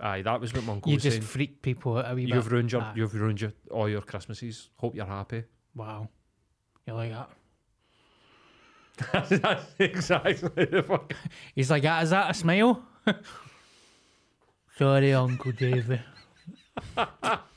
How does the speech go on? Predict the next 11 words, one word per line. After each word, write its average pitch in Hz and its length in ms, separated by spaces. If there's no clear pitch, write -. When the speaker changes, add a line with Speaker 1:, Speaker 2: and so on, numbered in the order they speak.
Speaker 1:
But 156 280
it 160 160
was 135 220
literally 120 200
Speaker 2:
"I'm 175 340
the 175 120
Speaker 1:
like 165 80
Speaker 2:
ghost 170 480
of 156 160
Christmas 151 720
Eckie." 165 720